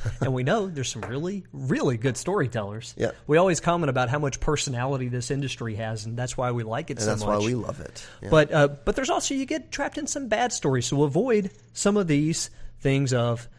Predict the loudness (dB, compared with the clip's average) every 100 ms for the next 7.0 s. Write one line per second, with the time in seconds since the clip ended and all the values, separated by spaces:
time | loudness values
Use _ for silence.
0 | -20 -12 -4 -2 -2 -4 -6 -4 -2 0
1 | 0 0 -2 -6 -6 -8 -8 -8 -4 -4
2 | -2 -2 -4 -8 -12 -2 0 0 -4 -6
3 | 0 2 2 0 -2 -2 -4 -4 -4 -4
4 | -4 -4 -4 -4 -4 -6 -6 0 2 4
5 | 4 4 4 4 4 4 4 6 6 6
6 | 6 4 4 6 4 2 -2 -6 -6